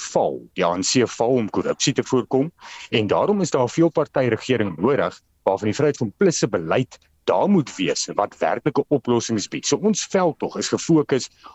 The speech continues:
op herstel en bou en dat ons dit saam kan doen. Ons is 'n suksesvolle land as ons kyk na die Wêreldbeker, wat nie vir politieke redes misbruik moet word soos wat die A N C doen nie,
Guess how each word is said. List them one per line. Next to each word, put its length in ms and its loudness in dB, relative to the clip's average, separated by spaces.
op 200 2
herstel 640 0
en 240 -2
bou 240 0
en 100 0
dat 100 -2
ons 120 0
dit 140 0
saam 320 2
kan 200 2
doen. 280 -10
Ons 280 0
is 320 0
'n 40 0
suksesvolle 840 2
land 260 0
as 160 -2
ons 140 -2
kyk 200 0
na 100 0
die 100 0
Wêreldbeker, 720 0
wat 160 -2
nie 120 0
vir 140 -2
politieke 500 0
redes 380 -2
misbruik 520 0
moet 220 2
word 240 2
soos 100 -10
wat 80 0
die 80 2
A 120 2
N 60 -2
C 320 2
doen 120 -8
nie, 100 -12